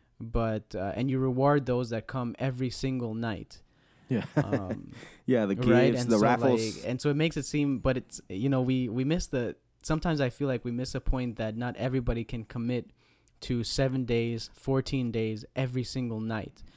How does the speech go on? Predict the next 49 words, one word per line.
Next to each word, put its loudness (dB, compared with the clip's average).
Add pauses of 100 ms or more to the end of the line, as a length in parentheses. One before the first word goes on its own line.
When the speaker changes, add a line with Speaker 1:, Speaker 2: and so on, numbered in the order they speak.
(440)
Speaker 2:
Yeah. 2
Speaker 1:
And 2
I 2
think 0
in 2
many 2
Speaker 2:
<sighs> -4
Speaker 1:
cases, -2
it's -8
even -2
led 0
to -2
the -4
idea -2
that -6 (420)
the -6
people 0
that -2
don't 0
commit -2
to -6
coming -4
every -6
single -6
night, -6 (720)
oh, 2
well, 0
maybe 2
they're 2
just -4
not -6
that -2
interested, -8 (160)
or -4
maybe 0
they're -2
just -6
not -6
that -4
committed. -4
Speaker 2:
Or 2
they're 2
not 2
that -2
committed. 0
<laughs> -
Speaker 1:
Um, -2
which 2
is 0